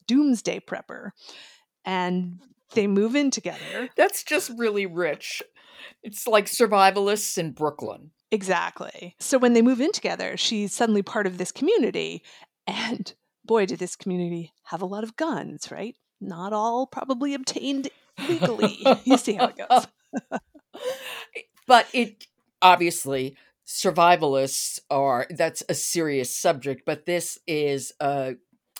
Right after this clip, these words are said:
Speaker 2: I don't know, ironic take on it, I would imagine, from the way it's being presented.
Speaker 1: I mean, it, it has its serious moments, but I think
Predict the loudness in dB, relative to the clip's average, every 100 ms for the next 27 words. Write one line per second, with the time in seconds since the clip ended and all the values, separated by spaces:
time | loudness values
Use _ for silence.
0 | -10 -8 -4 -4 -4 -4 -2 -2 -4 -10
1 | -14 -10 -12 -12 -8 -6 -6 -6 -6 -6
2 | -6 -6 -6 -8 -10 -12 -10 -10 -6 -4
3 | -4 -6 -10 -12 -10 -10 -10 -10 -12 -12
4 | _ _ -20 -20 -20 -20 _ _ _ 0
5 | 2 4 2 0 -2 -2 -2 0 0 -2
6 | -4 -4 -2 0 0 -2 0 2 4 2
7 | 0 -2 -4 -2 -2 -2 0 0